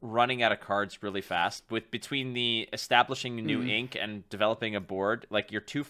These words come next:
Speaker 1: you're,
Speaker 2: Yeah.
Speaker 1: you're dropping two and drawing one, so you're gonna run out real fast. Did you
Speaker 2: Not, not as bad as I thought. So there was a game that I played called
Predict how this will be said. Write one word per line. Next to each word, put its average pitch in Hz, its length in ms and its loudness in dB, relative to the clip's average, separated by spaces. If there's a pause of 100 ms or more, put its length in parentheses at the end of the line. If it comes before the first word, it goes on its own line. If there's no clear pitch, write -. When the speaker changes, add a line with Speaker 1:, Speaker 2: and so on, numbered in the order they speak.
Speaker 1:
you're, 113 160 -2
Speaker 2:
Yeah. 92 100 -8
Speaker 1:
you're 120 120 -2
dropping 131 380 4
two 120 240 -4
and 101 220 -4
drawing 95 420 0
one, 95 240 0
so 92 140 -14
you're 92 100 -8
gonna 101 160 -4
run 104 240 2
out 90 160 2
real 92 160 -2
fast. 80 480 0
Did 110 140 -6
you 123 180 -2
Speaker 2:
Not, 139 240 -6 (300)
not 135 160 -6
as 139 60 -6
bad 110 180 -6
as 98 100 -10
I 92 60 -10
thought. 87 440 -12
So 156 440 2
there 160 140 2
was 202 120 4
a 220 40 2
game 131 280 2
that 117 120 0
I 117 40 -4
played 110 460 -4
called - 180 -10